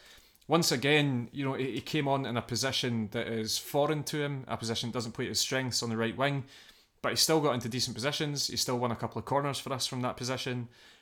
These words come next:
Uh, he was still making their defenders work. And if we're gonna get one thing out of Craig Whiting this season, it's a hundred and ten percent effort, and he put that in again. And like I said on the podcast a couple of weeks ago, if you put in that effort, you'll get your goals.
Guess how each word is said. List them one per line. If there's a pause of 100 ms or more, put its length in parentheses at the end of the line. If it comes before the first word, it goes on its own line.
Uh,
he
was
still
making
their
defenders
work. (500)
And (1040)
if
we're
gonna
get
one
thing
out
of
Craig
Whiting
this
season,
it's
a
hundred
and
ten
percent
effort,
and
he
put
that
in
again. (400)
And
like
I
said
on
the
podcast
a
couple
of
weeks
ago,
if
you
put
in
that
effort, (100)
you'll
get
your
goals.